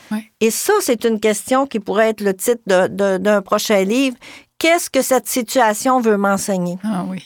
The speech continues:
Speaker 2: Tous les genres de situations qui nous arrivent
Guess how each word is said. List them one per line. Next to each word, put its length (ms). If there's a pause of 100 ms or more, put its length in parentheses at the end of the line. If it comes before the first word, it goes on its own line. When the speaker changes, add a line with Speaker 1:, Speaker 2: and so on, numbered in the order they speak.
(200)
Speaker 2:
Tous 260
les 220
genres 380
de 120
situations 840 (420)
qui 140
nous 240
arrivent 440